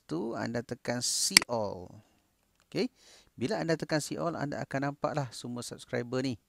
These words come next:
Anda boleh filter by, ah, counter dan sem-, sebagainya. Ah, yang mana yang, yang dah,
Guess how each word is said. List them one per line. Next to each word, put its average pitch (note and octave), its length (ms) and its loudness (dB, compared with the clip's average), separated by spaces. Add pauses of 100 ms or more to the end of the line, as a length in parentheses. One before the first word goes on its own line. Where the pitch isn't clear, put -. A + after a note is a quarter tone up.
(460)
Anda A2 320 -4
boleh A2 320 -4
filter A2 560 2
by, G2+ 560 2
ah, G#2 480 -2
counter G#2+ 320 -6
dan G#2+ 160 -2
sem-, A2 380 -6
sebagainya. A#2 580 -4
Ah, G2 240 -2
yang G2+ 160 -6
mana A2+ 240 -4
yang, A#2+ 240 2 (400)
yang B2 400 2
dah, B2 300 6